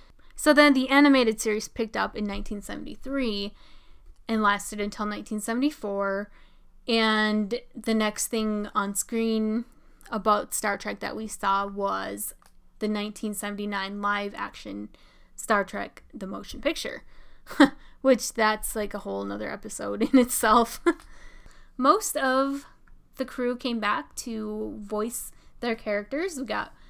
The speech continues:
William Shatner, Leonard Nimoy, DeForest Kelley, James Doohan, Nichelle Nichols,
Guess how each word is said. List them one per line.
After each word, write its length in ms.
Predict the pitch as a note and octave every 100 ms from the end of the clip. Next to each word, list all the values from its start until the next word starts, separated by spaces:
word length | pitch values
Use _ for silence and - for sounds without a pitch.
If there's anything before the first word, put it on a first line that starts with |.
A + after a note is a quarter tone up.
| - -
William 340 | A3+ A#3 G#3+
Shatner, 540 | - A3 A3 G#3 G3+
Leonard 280 | G3 - -
Nimoy, 500 | B3 C4 B3 A#3+ A3+
DeForest 380 | G3+ - - -
Kelley, 400 | - G#3+ G3+ G#3
James 320 | G3+ G3+ G3+
Doohan, 520 | A3 G#3+ G3+ G#3 G#3+ G3+ - - - - - - A#3+
Nichelle 380 | A3 A#3 A3
Nichols, 440 | A3 A3 G#3+ G#3